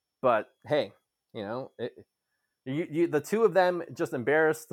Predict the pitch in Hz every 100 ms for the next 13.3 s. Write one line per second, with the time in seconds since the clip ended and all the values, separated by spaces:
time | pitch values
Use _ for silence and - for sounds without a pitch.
0 | - - - 226 - - 170 165 131 131
1 | 135 135 135 127 139 135 _ _ _ _
2 | _ _ _ - 131 139 165 170 226 294
3 | 269 202 104 117 190 - 202 247 294 -
4 | 277 254 220 214 220 202 185 202 160 139
5 | 98 - - _ _ _ 131 135 135 139
6 | 160 233 233 208 190 156 135 131 160 127
7 | 160 147 131 156 - 127 131 131 113 95
8 | 87 _ _ _ _ _ _ _ _ -
9 | 110 107 107 104 107 107 _ _ _ _
10 | _ _ _ _ _ _ _ _ - _
11 | _ _ _ _ _ _ _ _ _ -
12 | _ _ _ _ _ _ 160 165 175 175
13 | 165 143